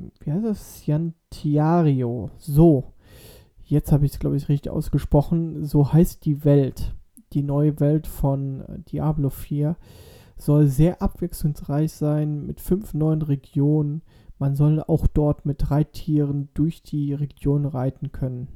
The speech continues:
Ja, ich bin da echt mal gespannt. Dann gibt's einen neuen Bösewicht, Lilith heißt sie. Und, ähm,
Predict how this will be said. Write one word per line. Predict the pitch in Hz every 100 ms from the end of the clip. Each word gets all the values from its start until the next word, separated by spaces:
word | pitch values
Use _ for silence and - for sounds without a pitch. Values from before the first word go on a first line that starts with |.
| -
Ja, | - 95 143
ich | - -
bin | 156
da | 143 117
echt | -
mal | 156 147
gespannt. | - - 131 135 - - - - - - -
Dann | 147
gibt's | 151 -
einen | 151 139
neuen | 135 135 135
Bösewicht, | 160 185 208 208 214 - -
Lilith | 139 139 165 220 233 - - - _ - _ _ _
heißt | 170 180 - - -
sie. | 190 196 - _ _ _ _ - -
Und, | 156 147 147 - -
ähm, | 147 143 139